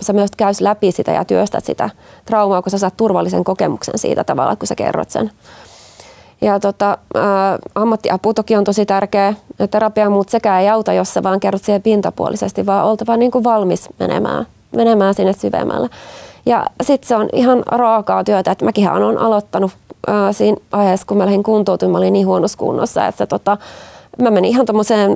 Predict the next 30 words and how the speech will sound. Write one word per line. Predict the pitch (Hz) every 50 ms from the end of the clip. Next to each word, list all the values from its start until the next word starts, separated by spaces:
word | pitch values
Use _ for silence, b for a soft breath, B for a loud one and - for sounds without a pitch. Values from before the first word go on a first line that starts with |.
| - -
vähän, | 214 202 202
niinku, | 185 208 202
kuntouttavaan | - 214 208 190 - 196 - - 185 190 202 214
työtoimintaan. | - 311 294 269 - 208 202 190 180 180 - - 185 180 185 - -
Se, | - - 254
mitä | 240 233 226 214
mä | 190 185
pystyin | - 202 196 - - 196
siinä | - 202 196 190
vaiheessa | 170 185 180 185 196 -
tekemään, | - - - 180 - - 190 185
oli | 185 - 208
pilkkoon | - 202 196 190 - - 196 202
tomaatteja | - 226 214 190 190 - - 175 170 180
hetkeä, | 185 190 185 - 233 -
ja | 190
sit | - 202 -
mun | 190 190
piti | 185 - 135 143
mennä | 147 160 196 - -
toiseen | 202 196 190 190 - - - 190
huoneeseen, | 185 - - - - - - - - - -
koska | - 185 - -
mulla | 185 185 190 190
oli | 190 190
niin | 190 190
hirveät | 185 190 - 117 143 - -
pelot | - 131 135 - -
ihmisten | - 202 214 - - - - -
seurassa. | - - - - - - - - -